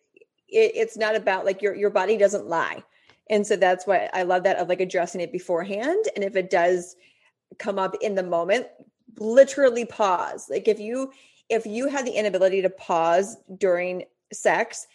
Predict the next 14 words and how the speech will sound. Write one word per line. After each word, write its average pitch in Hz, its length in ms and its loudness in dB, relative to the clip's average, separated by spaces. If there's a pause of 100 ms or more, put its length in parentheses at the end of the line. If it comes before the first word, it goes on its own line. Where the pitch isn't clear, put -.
(160)
you 196 140 -4
shouldn't 196 300 0
be 185 100 -2
doing 175 220 2
what 165 100 -8
you're 165 100 -2
doing, 104 440 -2
or, 180 220 4
like, 180 320 0
like, 180 320 2
or 185 160 4
it's 185 140 0
not 190 200 0
healthy. 170 460 -4